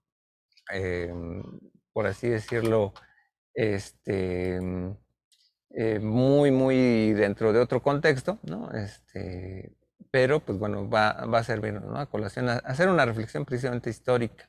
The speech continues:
¿no? De este contexto que, pues, aconteció en Sudáfrica, ¿no? De los sesentas a los, a los ochentas, ¿no? Que, pues, fue la, la mayor parte de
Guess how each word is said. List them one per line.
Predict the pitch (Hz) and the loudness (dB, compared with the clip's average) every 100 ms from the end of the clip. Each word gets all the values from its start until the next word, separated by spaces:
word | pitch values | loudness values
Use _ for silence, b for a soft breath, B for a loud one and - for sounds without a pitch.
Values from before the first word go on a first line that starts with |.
| _ | _
¿no? | 180 - b b b b b b _ | -14 -14 b b b b b b _
De | 110 120 | 0 2
este | 120 120 | 2 0
contexto | 117 101 120 101 - 113 - | 2 2 2 0 0 -2 0
que, | 117 98 98 | -4 -2 -4
pues, | - | -4
aconteció | 107 107 101 101 - | -4 -4 -4 -6 -4
en | 104 | -4
Sudáfrica, | - 127 156 147 151 139 139 139 | -2 2 4 2 -2 0 0 0
¿no? | 131 | -2
De | 123 | -4
los | 104 | -4
sesentas | 104 117 110 110 | -6 -8 -8 -6
a | 104 | -6
los, | 113 - - | -6 -10 -6
a | |
los | 110 113 - - | -4 -4 -8 -10
ochentas, | 123 - 165 156 139 | -6 -2 -2 0 -2
¿no? | 143 156 | -2 -6
Que, | 123 | -10
pues, | - 107 | -10 -10
fue | - 113 | -4 -2
la, | 107 98 87 - | -2 -4 -8 -14
la | - - - | -14 -10 -8
mayor | 107 104 107 110 | -8 -4 -4 -2
parte | - 104 92 104 | 0 0 0 -4
de | 98 101 107 | -2 -4 -10